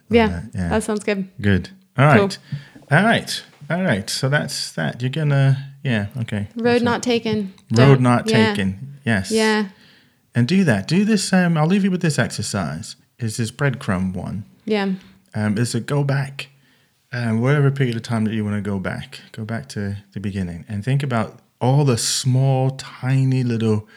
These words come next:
Speaker 2: insignificant choices that you made that have had huge impacts on your life. Like whether you,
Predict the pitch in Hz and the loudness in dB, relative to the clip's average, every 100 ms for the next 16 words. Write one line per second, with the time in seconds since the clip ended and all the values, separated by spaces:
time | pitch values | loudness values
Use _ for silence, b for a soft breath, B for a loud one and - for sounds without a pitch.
0 | B B B - 135 135 135 - 120 120 | B B B 4 6 6 2 0 -2 -2
1 | 104 - 98 - - _ - 104 95 - | -6 -4 -6 -6 -20 _ -4 -2 -2 -4
2 | 92 92 92 92 90 90 85 87 90 - | -8 -4 -4 -4 -4 -4 -6 -8 -10 -12
3 | b b b _ 104 98 107 101 95 104 | b b b _ -6 -4 -2 -2 -4 -8
4 | - 107 98 95 92 - - _ _ _ | -10 -6 -4 -6 -6 -10 -12 _ _ _
5 | _ - 95 90 - 73 - - 98 90 | _ -6 -4 -4 -8 -12 -14 -10 -8 -6
6 | 85 78 53 - 95 90 - 98 95 92 | -6 -8 -12 -10 -8 -8 -6 -4 -4 -4
7 | 92 | -6